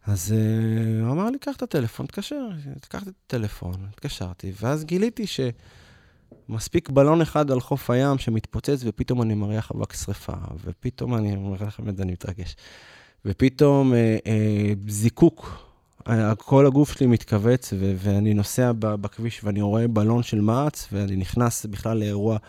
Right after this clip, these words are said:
שנהרג לנו חייל במילואים, וכל מיני דברים שלא הבנתי למה אני מגיב לדברים מסוימים, ב-, ב-, אפרופו התכווציות, כי פחד זה זיכרון של כאב.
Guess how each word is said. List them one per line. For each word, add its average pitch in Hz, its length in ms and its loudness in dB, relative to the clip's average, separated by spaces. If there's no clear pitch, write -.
שנהרג 107 480 0
לנו 110 180 2
חייל 107 240 2
במילואים, 104 600 4
וכל - 420 0
מיני 180 200 4
דברים 147 380 -4
שלא - 960 0
הבנתי 143 760 4
למה 123 320 4
אני 117 160 4
מגיב 107 480 4
לדברים 101 360 2
מסוימים, 123 640 0
ב-, 101 320 0
ב-, 92 280 -2
אפרופו 113 320 -2
התכווציות, 117 520 -2
כי 101 160 -10
פחד 107 260 -6
זה 101 300 -4
זיכרון 101 360 -4
של 107 200 -10
כאב. - 280 -8